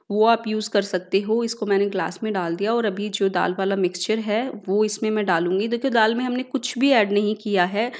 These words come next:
लाइक सोडा या फिर ऑयल, कुछ हमने यूज़ नहीं किया है, ऐसे ही हम इसको बनाएंगे। तो ये दाल जो है देखिए कितना इसका टेक्सचर आप देख सकते हो, कुछ इस तरीके का ही होना चाहिए। और फिर हम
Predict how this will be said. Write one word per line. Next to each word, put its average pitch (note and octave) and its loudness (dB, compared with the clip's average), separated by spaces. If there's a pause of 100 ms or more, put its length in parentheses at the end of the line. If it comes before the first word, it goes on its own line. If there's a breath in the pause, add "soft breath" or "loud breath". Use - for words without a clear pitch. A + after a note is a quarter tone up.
(300 loud breath)
लाइक F#3+ 2
सोडा G#3 4
या G3+ 2
फिर G#3 -2
ऑयल, G3 2
कुछ - -4 (160)
हमने G#3 0
यूज़ G3+ 0
नहीं G#3 -4
किया G3+ 0
है, G3+ -4
ऐसे F#3+ -4
ही A#3 -2
हम G3+ -2
इसको F#3+ -2 (380 loud breath)
बनाएंगे। G3 0 (480 loud breath)
तो G3+ -2
ये F#3 0
दाल F3 -2
जो G#3 -2
है G3+ 0
देखिए F#3 -2
कितना G3+ -2
इसका - -2
टेक्सचर G#3+ -2
आप A3 0
देख F#3 -2
सकते - -4
हो, G#3+ -2
कुछ A3+ -8
इस G3+ -6
तरीके F#3+ -2
का G3+ -4
ही G#3+ -2
होना F#3 2
चाहिए। F3+ -2 (360 loud breath)
और E3+ -2
फिर - -4
हम A2 -4